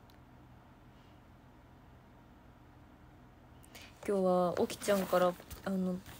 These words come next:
お土産をもらったんですよ。なんか京都に、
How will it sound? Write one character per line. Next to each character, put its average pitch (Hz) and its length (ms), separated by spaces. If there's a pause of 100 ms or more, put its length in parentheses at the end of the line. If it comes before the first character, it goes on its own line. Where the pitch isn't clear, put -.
(500)
お 208 60
土 233 60
産 269 380
を 262 60
も 254 120
ら 254 100
っ - 20
た 240 200
ん 202 80
で 185 80
す - 140
よ。 180 80 (240)
な 220 60
ん 220 40
か 208 120
京 403 300
都 226 160
に、 196 500